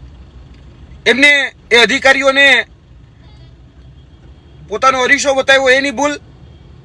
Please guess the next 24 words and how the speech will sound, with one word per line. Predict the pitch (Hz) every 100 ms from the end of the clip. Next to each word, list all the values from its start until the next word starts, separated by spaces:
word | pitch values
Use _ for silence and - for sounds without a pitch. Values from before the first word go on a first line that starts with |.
| - - - - - - - -
શું | 294 302
ભૂલ? | 196 135 - - - - - - - - - - - - - - - - - - - - - - - -
આ | 185
સામાન્ય | 214 226 254
નાગરિક, | 240 226 254 220
આ | 240 226
દર્શક | - 185 214 262
મિત્રો, | 233 - 240
તમે | 226 233
આ |
વીડિયો | 208 220 220
જોઈ | 190 240
રહ્યા | 240 202 156
છો | 139 131 - - -
તો | 202
તમે | 220 277
પણ | 277 269
મને | 262
જણાવજો, | 220 226 277 240 156 135 - - - - - - -
એ | 220
તુષાર | 233 247 277
બસિયાની | 269 233 269 254
ભૂલ | 208 294
શું? | - 196